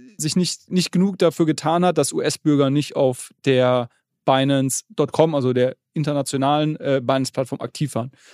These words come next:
Ich glaube, das muss man verstehen. So, deshalb haben ja diese meisten Krypto-, äh, Börsen, die international tätig sind, immer eine U-S-Tochter. Also auch, äh, hier F T X hatte ja auch eine, äh, U-S-Tochter.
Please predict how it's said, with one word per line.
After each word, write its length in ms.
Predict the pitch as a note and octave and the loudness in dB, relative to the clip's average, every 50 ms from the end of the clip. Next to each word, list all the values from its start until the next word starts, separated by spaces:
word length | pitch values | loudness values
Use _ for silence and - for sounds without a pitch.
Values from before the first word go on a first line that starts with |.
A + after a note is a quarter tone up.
| _ - | _ -8
Ich 100 | D3 C3+ | -6 -2
glaube, 100 | - C#3+ | 0 0
das 120 | C#3 - | 0 2
muss 100 | - F3 | 2 2
man 120 | F3 E3+ B2 | 2 2 2
verstehen. 440 | D3 C3+ - E3+ F3 F#3 F#3 F3 | 2 0 2 4 4 4 4 4
So, 240 | D3+ D#3 D#3 D#3 D3 - - - - | 4 4 4 4 2 0 -4 -10 -2
deshalb 220 | - D3+ C#3 A#2 | 0 0 2 2
haben 140 | D3 D#3 E3 | 2 0 0
ja 60 | D#3+ | 0
diese 180 | C#3+ C#3+ C#3 C#3+ | 0 0 -2 0
meisten 320 | C#3 C#3 D#3 - - D3 | 0 0 0 -2 -4 -6
Krypto-, 340 | - - E3 - E3+ D3+ D#3+ _ _ _ _ | -6 -6 -2 -2 -4 -4 -4 _ _ _ _
äh, 180 | - D3+ D3 C#3+ | 0 2 2 2
Börsen, 380 | B2+ C#3+ C#3+ D3+ D#3+ D#3 C#3+ D3+ | 4 4 4 4 4 2 0 -2
die 40 | |
international 440 | D3 C#3+ C#3+ C#3+ C3 - D3 D3 D3 | -2 -2 -4 -4 -4 -2 -2 -4 -2
tätig 240 | C#3 D#3+ D3 C#3+ C#3 | -2 -2 -4 -2 -2
sind, 160 | - D#3+ D#3 | -2 -2 0
immer 160 | D#3 E3 D#3 | 0 0 0
eine 100 | C#3+ C#3+ C#3 | 0 0 0
U-S-Tochter. 800 | C#3 - - D#3 - - - - F3+ F3 - - F3+ F#3+ G3 F#3+ _ _ _ _ _ - | -2 -2 -2 -2 -4 -4 -2 -2 -2 -2 2 2 2 2 2 0 _ _ _ _ _ -10
Also 220 | - D3 B2+ C#3+ - | -6 -4 -4 -2 0
auch, 300 | - C#3+ C#3+ D3 - - | 0 2 0 0 -2 -4
äh, 280 | - E3 C3+ C3+ C3+ | -4 -2 0 0 0
hier 200 | C3 C#3 C#3+ - | 0 0 0 0
F 120 | C#3+ - - | -2 -2 -4
T 120 | - F3+ | -4 -6
X 180 | F#3+ - - - | -6 -6 -6 -6
hatte 140 | D3+ C#3+ C#3+ | -4 -2 0
ja 80 | C#3 | 0
auch 160 | - D3+ - - | 0 -2 -2 -2
eine, 160 | D#3+ D#3 D#3 | -2 -2 -2
äh, 340 | - - - D3 - - - | -4 -6 -10 -12 -12 -12 -10
U-S-Tochter. 680 | - D#3 D3+ D#3 - - - E3 D3+ - D#3+ D3+ D3 | -6 -4 -4 -4 -4 -2 -2 -2 -2 0 0 -2 -2